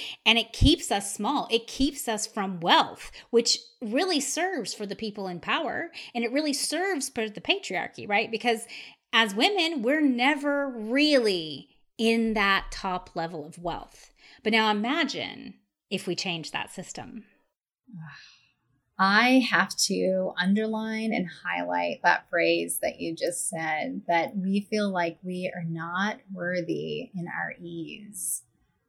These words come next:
Speaker 2: That really landed with me because, yes, you know, the part of that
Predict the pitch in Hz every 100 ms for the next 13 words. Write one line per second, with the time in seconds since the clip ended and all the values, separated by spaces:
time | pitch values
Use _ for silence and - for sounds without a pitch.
0 | _ - 170 202 180 185 185 190 190 175
1 | 165 165 170 160 110 - - 135 127 160
2 | - 165 165 156 160 175 - 170 170 165
3 | 190 277 - - - - 185 175 175 175
4 | 180 190 - 180 254 302 214 - - -